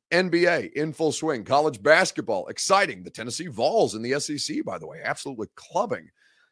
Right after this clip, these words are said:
South Carolina yesterday, and so much more. You can wager on every major sport in the Superbook Sports app, so download the app today. Go to superbook dot com for terms and conditions.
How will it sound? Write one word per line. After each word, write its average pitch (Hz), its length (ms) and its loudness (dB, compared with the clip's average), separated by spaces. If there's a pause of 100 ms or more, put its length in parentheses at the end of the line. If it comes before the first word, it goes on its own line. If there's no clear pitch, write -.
(140)
South 131 340 0
Carolina 113 480 2
yesterday, 113 540 0
and 110 180 -8
so 151 240 2
much 135 280 0
more. 117 200 -4
You 120 120 -6
can 160 160 -2
wager 170 400 4
on 160 180 0 (100)
every 180 400 4
major 165 420 0
sport 117 420 0 (540)
in 147 140 0
the 139 60 0
Superbook 131 500 0
Sports 123 400 0
app, 180 280 4
so - 140 -10
download 135 380 2
the 127 100 0
app 127 220 2
today. 180 340 0 (300)
Go 151 100 4
to 147 60 2
superbook 180 440 -2
dot 160 180 6
com 160 200 6
for 139 100 -6
terms 190 440 -2
and 180 240 0
conditions. 160 640 -2